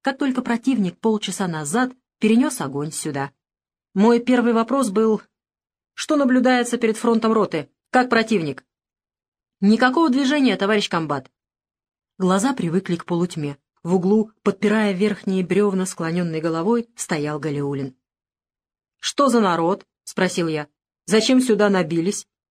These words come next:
Базжанов объяснил, что, ожидая рывка немцев, он решил перебросить сюда, на командный пункт роты, один пулемёт, сделать его подвижным,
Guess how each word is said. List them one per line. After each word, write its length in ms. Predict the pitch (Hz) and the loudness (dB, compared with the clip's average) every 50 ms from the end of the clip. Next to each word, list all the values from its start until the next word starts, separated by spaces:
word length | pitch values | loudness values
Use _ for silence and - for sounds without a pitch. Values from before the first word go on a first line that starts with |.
| _ _ _ _ _ _ | _ _ _ _ _ _
Базжанов 540 | - 180 226 226 208 240 302 311 294 277 - | -2 0 0 0 0 0 0 0 -2 -2 -2
объяснил, 440 | 240 208 226 220 - - 247 247 240 | -2 0 -2 -2 0 0 0 0 0
что, 320 | - - - 214 - - - | -2 -4 -2 -4 -4 -2 -2
ожидая 460 | - 208 190 196 180 208 220 214 202 | -2 -2 0 0 -2 -2 0 0 0
рывка 320 | 202 202 - - - 208 214 | -2 -4 -4 -4 -2 0 0
немцев, 460 | 247 294 302 254 254 - 147 - - _ _ _ | 0 0 0 -2 -2 -4 -8 -10 -12 _ _ _
он 160 | - 285 294 | -2 -2 0
решил 320 | 262 - 262 - 277 262 254 | 0 0 -2 -2 -2 -4 -2
перебросить 560 | - 247 240 214 214 240 240 233 - 208 - | 0 0 0 0 2 0 0 -2 -4 -8 -8
сюда, 380 | - - 226 214 294 277 196 - _ _ | -6 -4 -2 -2 -2 -2 -4 -6 _ _
на 100 | - 202 | -2 -2
командный 580 | 208 - 233 233 247 254 233 190 170 190 214 214 | 0 2 2 2 2 2 2 0 0 0 0 0
пункт 340 | - - 233 226 214 - - | 0 0 0 0 0 -2 -2
роты, 360 | 254 311 294 294 - 131 - _ _ | -2 -2 -2 -2 -6 -10 -10 _ _
один 360 | - 185 208 196 247 269 269 254 | -4 -2 0 2 2 0 0 0
пулемёт, 480 | 254 254 254 254 226 156 135 - - _ _ _ _ _ | 2 2 2 2 2 0 -2 -6 -12 _ _ _ _ _
сделать 380 | - 170 190 240 330 311 285 - | -12 -6 -2 0 0 0 0 -2
его 140 | 277 277 269 | -4 -4 -2
подвижным, 580 | 285 339 311 269 214 165 135 131 139 131 - | -2 -2 -2 0 0 -2 -2 -4 -8 -10 -10